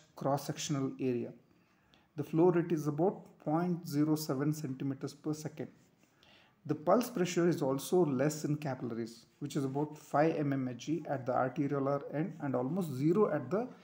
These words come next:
venular end. So therefore, capillary blood is less pulsatile. Some of the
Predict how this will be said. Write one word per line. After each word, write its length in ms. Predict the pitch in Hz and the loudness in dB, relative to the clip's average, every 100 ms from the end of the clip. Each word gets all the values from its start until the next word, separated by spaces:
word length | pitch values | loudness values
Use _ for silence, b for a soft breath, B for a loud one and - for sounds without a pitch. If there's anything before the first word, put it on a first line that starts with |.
| B B B - | B B B -2
venular 480 | 131 135 131 131 131 | 0 2 2 2 0
end. 200 | 131 113 - - | -6 -8 -12 -20
So 160 | - | -10
therefore, 540 | 127 175 185 135 135 - B B B - | 0 2 2 0 -2 -4 B B B 2
capillary 580 | 139 135 170 185 214 | 4 4 4 4 2
blood 380 | 185 160 139 135 - - _ _ _ | -2 0 2 2 -2 -18 _ _ _
is 520 | 156 139 135 131 - - b b - | -4 0 -2 -4 -10 -14 b b -2
less 420 | 131 160 165 - | 4 4 2 -2
pulsatile. 640 | 147 123 123 123 120 127 - _ _ _ _ _ _ 392 _ _ _ _ _ _ _ _ _ _ _ _ _ 294 - 285 285 285 - - - _ _ _ _ _ _ B B | 0 -2 -2 -8 -10 -10 -18 _ _ _ _ _ _ _ _ _ _ _ _ _ _ _ _ _ _ _ _ -20 -20 -20 -20 -20 -20 -20 -20 _ _ _ _ _ _ B B
Some 220 | - 202 | -4 2
of 180 | 214 185 | 2 2
the 280 | 190 185 170 | 4 4 2